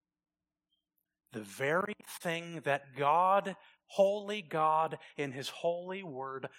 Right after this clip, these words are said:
pronounces and declares in his sight is sin.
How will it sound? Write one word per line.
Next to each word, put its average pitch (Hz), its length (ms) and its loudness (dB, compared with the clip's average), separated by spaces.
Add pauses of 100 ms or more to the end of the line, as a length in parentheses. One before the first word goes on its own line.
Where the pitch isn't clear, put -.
(160)
pronounces 185 1200 -2 (260)
and 120 220 -10
declares 180 1040 -6 (260)
in 165 340 -2
his 170 340 -8
sight - 680 -4 (420)
is 127 760 -6 (1600)
sin. 101 560 -8